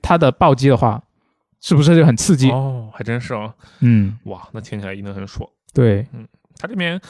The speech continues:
Speaker 2: 到时候看一下吧，发售的时候应该会有很多有趣的组合。
Speaker 1: 是的。
Speaker 2: 嗯，不过这个游戏的，这个系列一直以来它的职业平衡性也不怎么样，就是他自己跟自己之间的职业平衡性也不怎么样。
Speaker 1: 嗯。
Speaker 2: 到时候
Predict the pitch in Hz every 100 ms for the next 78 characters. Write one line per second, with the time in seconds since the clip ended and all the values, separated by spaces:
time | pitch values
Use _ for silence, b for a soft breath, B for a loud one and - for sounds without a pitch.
0 | B B - 156 147 - 185 120 104 117
1 | - 151 175 117 107 113 113 113 117 107
2 | 104 104 104 - 110 95 - - - 151
3 | - - 117 101 117 110 - _ - 131
4 | 156 156 120 117 - 131 113 - - 139
5 | - 156 165 135 107 135 120 123 104 98
6 | 117 117 - 113 113 110 117 123 98 113
7 | 104 110 - 110 117 117 147 120 107 110
8 | 117 131 120 110 113 123 110 107 104 107
9 | 113 101 110 98 98 _ _ _ _ _
10 | _ - 123 107 101 104 123 - 110 110
11 | 113